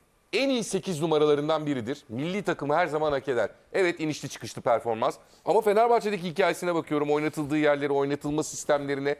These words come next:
Tamam, belki İrfan Can üzerine Mesut gibi, Mesut için bile yapılmadı ya bu.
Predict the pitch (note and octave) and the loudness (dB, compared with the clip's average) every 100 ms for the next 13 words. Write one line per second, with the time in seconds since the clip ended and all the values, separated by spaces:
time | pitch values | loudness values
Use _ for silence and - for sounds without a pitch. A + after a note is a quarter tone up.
0 | - _ _ _ E3 G3+ F#3 D#3+ E3+ F3+ | -8 _ _ _ 0 2 2 0 0 -6
1 | D#3 F3+ E3+ D3+ C#3+ D#3 D#3+ F3+ F3 - | -2 0 0 -2 -2 0 2 2 0 -8
2 | _ _ - D3 - G#3 - B2+ A#2 G#2 | _ _ -4 -4 -2 -4 -4 -4 -2 -2
3 | D#2+ _ - A#2 G3 E3+ - B2+ A#2 A2+ | -4 _ -8 -6 -4 -4 -2 0 2 0
4 | C3+ C3+ D3 F3+ G#2+ G2 | 0 -2 2 2 2 -2